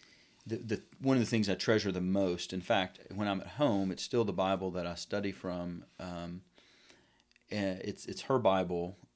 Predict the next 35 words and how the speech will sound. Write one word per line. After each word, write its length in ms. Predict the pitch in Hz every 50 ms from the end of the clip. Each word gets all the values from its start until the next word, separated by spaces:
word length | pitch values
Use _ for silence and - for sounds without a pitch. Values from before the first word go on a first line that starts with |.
| _
And 380 | - 101 98 95 92 95 92 - -
the, 160 | 92 104 98
the 200 | - 101 110 107
reason 340 | 104 117 127 123 113 113 110
I 80 | 107
love 200 | 107 101 98 95
studying 380 | - - - 104 104 104 98 92
from 240 | 92 - 101 98 98
it 120 | 95 -
is 240 | - 95 90 - -
that 220 | 95 92 87 -
I 120 | 95 95 98
will 160 | 101 95 90
see 180 | - - 95 87
her 160 | 90 92 90
notes 580 | 90 90 92 95 120 - - - - - - - _
and 140 | 95 92 85
her 140 | 92 92
underlying, 400 | 90 98 101 101 98 95 98 95
her 140 | 82 92 85
handwriting. 640 | 78 95 101 104 101 95 92 92 92 92 90 90 - - - - - - - - - - - - _ _ _
And, 440 | - 101 98 98 98 95 95 92 92 -
um, 540 | 95 92 92 92 92 90 90 90 87 85 85 - _ _ _ _ _ _ _ _ _ _ - - - _ _ _ _ _ _ _
a-, 240 | 107 107 - - -
and 180 | 113 110 107 - -
it's 360 | 123 117 110 - - - - - - -
just 360 | - - 127 117 - - -
amazing 760 | - 104 104 104 98 104 113 117 117 110 120 113 113 110 104
to 140 | - -
me 540 | 104 104 101 101 98 95 95 95 92 92 95 - _ _ _ _ _ _ _ _ _ -
hear 680 | - 101 - 117 117 110 107 107 107 104 104 107 - -
this, 400 | - 101 104 101 - - - - - - -
this 300 | - 98 92 - - -
woman 400 | 104 104 107 107 104 104 101 92
who 360 | 92 95 92 92 90 90 90